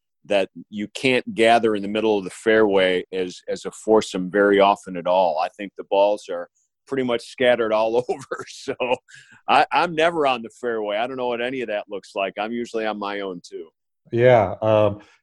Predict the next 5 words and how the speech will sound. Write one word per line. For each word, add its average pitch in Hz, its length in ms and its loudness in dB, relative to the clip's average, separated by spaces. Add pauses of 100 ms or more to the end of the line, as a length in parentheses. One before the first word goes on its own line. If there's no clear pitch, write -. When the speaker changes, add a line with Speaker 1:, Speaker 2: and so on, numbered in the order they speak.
(220)
Speaker 2:
uh, - 100 -6 (220)
I'm 120 200 -2
noticing 120 760 2
around 110 460 -2
here, 104 640 0